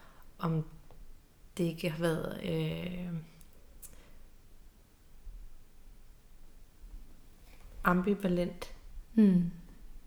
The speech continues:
Speaker 2: Men det er jo en, det er jo en reel ting, at det er det.
Speaker 1: Det er det.
Speaker 2: Ja.
Speaker 1: Men det, det kan, det har også gjort lidt ondt på mig.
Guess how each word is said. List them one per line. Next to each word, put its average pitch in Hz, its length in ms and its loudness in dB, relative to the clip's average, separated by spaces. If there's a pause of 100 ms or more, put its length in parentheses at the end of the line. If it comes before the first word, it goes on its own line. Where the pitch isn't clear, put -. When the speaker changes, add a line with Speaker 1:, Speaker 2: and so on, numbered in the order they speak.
(1600)
Speaker 2:
Men 185 160 10
det 185 80 12
er 214 40 12
jo 202 100 12
en, 170 320 10
det - 80 6
er - 40 12
jo 196 60 12
en 190 40 10
reel 175 240 10
ting, 196 240 8
at 180 100 2
det - 180 6
er 165 40 6
det. 170 180 6 (680)
Speaker 1:
Det 185 160 10
er 160 100 8
det. 190 120 6 (120)
Speaker 2:
Ja. 175 180 6 (2000)
Speaker 1:
Men 180 240 8 (300)
det, 160 320 10 (120)
det 185 120 8
kan, 165 340 6
det 190 100 6
har 170 100 8
også - 160 6
gjort 247 200 8
lidt 196 180 4
ondt 226 220 6
på 214 120 2
mig. 202 160 6